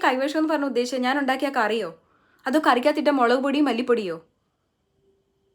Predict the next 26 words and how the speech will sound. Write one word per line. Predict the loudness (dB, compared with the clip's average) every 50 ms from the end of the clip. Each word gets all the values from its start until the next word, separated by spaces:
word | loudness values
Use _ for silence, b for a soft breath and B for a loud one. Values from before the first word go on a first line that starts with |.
| _ _ _ _ _ _ _ _ _ _ _ _ _ _ _ _ _ _ _ _ _ _ _ _ 0 2
അമ്മ | 4 4 4 4 4
ഉണക്കി | 4 2 2 2 2 2
പൊടിപ്പിച്ച | 2 2 0 0 0 0 2
മല്ലിയും | 4 4 4 4 4 2
മുളകും | 2 2 2 2 2 2
തന്നെയാണ് | 2 2 2 0 2
അമ്മ | 2 2 2 0
ഞാൻ | 0 0 0
ആ | 0 0
കറിയിൽ | 0 0 0 0 0 0
എടുത്തിട്ടത്. | 0 0 -2 -6 -4 -4 -6 -6 -8 b b b b b b b b b
ഇത്രയും | -8 -4 0 0 2 2 2
ദിവസം | 0 0 2 4 4 4
അമ്മ | 6 6 6 6
അതൊക്കെ | 4 4 2 -2 -2 0 2
തന്നെ | 4 4 4 4
ചേർത്തല്ലേ | 2 0 0 0 -2 -2 0 -2 -4 -4 -6 -2 0
കറി | 2 2 2 0
ഉണ്ടാക്കി | -2 -2 -2 -2
തന്നിട്ടുള്ളത്? | -2 -2 -2 -4 -4 -4 -4 -6 -8 -12 b b b -4
അപ്പൊ | 2 4 4 4
അമ്മ | 4 4 2 2
ഞങ്ങൾക്ക് | 2 0 0 0
തന്നതും | 0 2 2 0 0 0
കൈവശമാണോ? | -2 -2 -2 -2 -4 -4 -4 -6 -6 -8 -14 -18 _ _ _ _ _ _ _ _ _ _ _ _ _ -8
ഈ | -4